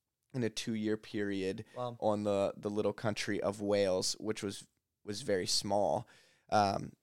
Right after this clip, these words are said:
Speaker 1: and to this day, I think they say that eighty percent of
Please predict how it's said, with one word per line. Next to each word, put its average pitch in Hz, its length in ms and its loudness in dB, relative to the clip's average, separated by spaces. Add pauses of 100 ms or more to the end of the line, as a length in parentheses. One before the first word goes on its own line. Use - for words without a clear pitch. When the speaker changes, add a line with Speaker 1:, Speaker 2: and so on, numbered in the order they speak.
(140)
Speaker 1:
and 113 300 4
to 143 120 6
this 120 180 4
day, 113 440 8
I 101 60 6
think 110 180 -4
they 107 120 2
say 107 200 4
that 104 180 4
eighty 110 240 0
percent 104 680 2
of 101 440 2